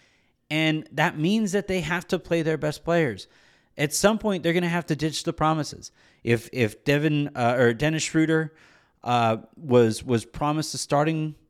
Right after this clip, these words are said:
job and he continues to play poorly, the Lakers are gonna have to go back on that promise if it means a chance at winning a title.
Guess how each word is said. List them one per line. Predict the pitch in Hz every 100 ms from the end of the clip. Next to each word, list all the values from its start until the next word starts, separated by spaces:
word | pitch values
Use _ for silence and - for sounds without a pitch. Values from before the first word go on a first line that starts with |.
| _ 143
job | 160 156 170 170 -
and | 113
he | 143
continues | 151 151 160 165 147
to | -
play | 156 151
poorly, | - 160 180
the | 185 120
Lakers | 127 160 147
are | 147
gonna | 156
have | 160 147
to | 139
go | 156
back | 151 147
on | 147
that | 139 135
promise | 185 196 165 -
if | 117
it | 143
means | 131 131 127 - _ _ _ -
a | 120
chance | - 139 127 135
at |
winning | 104 110 107
a |
title. | 101 147 147 101